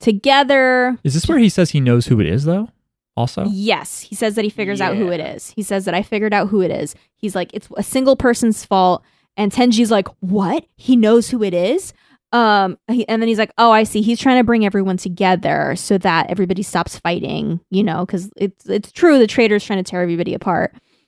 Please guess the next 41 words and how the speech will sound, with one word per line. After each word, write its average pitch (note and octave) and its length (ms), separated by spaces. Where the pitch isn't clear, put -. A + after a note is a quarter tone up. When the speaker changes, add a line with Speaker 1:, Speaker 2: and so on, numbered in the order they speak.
Speaker 1:
So, F#3 480
um, F#3 680
they're A3+ 120
like, A#3+ 220
"All E4+ 120
right." G#4 220
He's C4+ 240
like, C#4 160
"All D4+ 80
right, F#4+ 180
man, C#4 200
tell D4+ 160
me D#4+ 120
who E4 120
it D#4+ 80
is." G3 360
And G3+ 200
he's G#3 160
like, G#3 160
and, F#3+ 280
um, F#3 360
Yu-, A#3+ 420
Yuichi A#3+ 680
is G#3 80
like, G3 260
"No, A#3 220
I G#3+ 100
can't A#3+ 220
tell G#3+ 100
you G3 140
guys F3+ 240
yet. E3+ 280
You G3 80
know, F3 80
I F3 80
have G#3 160
a F3+ 60
plan." G3+ 560
Um, G3 640
and A#3+ 220
then, C4 200